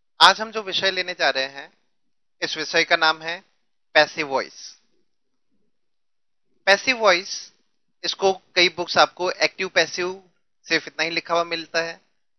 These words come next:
कई बुक्स में सिर्फ वॉइस लिखा हुआ होता है। तो हम यहाँ से नाम एक ही है, अलग-अलग तरीके से प्रेजेंट करते हैं। तो चलिए इस विषय को शुरू करते हैं।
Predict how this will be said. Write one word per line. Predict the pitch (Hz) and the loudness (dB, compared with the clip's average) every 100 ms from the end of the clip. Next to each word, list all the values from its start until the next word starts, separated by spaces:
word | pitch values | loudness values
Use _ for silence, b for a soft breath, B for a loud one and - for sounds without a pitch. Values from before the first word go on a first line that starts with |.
| _ | _
कई | 170 | 0
बुक्स | 170 170 - | 2 -2 -6
में | 175 | -8
सिर्फ | 170 180 156 | -4 -6 -2
वॉइस | 135 143 151 | 2 2 0
लिखा | 151 147 147 | -10 -8 -6
हुआ | 127 | -6
होता | 127 123 - 92 | -8 -12 -12 -14
है। | 98 98 _ _ _ _ _ _ _ | -14 _ _ _ _ _ _ _ _
तो | 196 | 4
हम | 202 214 | 4 2
यहाँ | 185 170 180 | 0 2 -2
से | 208 247 - _ _ _ _ _ _ _ _ - | -4 -8 -10 _ _ _ _ _ _ _ _ 4
नाम | 156 185 202 | 4 4 2
एक | 185 - | -2 -2
ही | 208 | -10
है, | 190 208 214 | -6 -4 -4
अलग-अलग | - 156 175 185 185 | -2 2 2 2 2
तरीके | - 175 175 | 0 -4 -4
से | 175 - | -10 -10
प्रेजेंट | 180 170 180 | -6 -6 -4
करते | 180 170 175 | -6 -8 -10
हैं। | 175 226 _ _ _ _ _ _ _ _ _ _ - | -12 -18 _ _ _ _ _ _ _ _ _ _ -6
तो | |
चलिए | - 202 214 285 _ _ | 2 2 2 -4 _ _
इस | 180 - | -8 -4
विषय | 165 190 185 190 _ _ _ _ | 0 2 2 -2 _ _ _ _
को | 170 | -4
शुरू | - 170 | -2 -2
करते | 170 165 - | 0 -2 -2
हैं। | 175 190 | -8 -10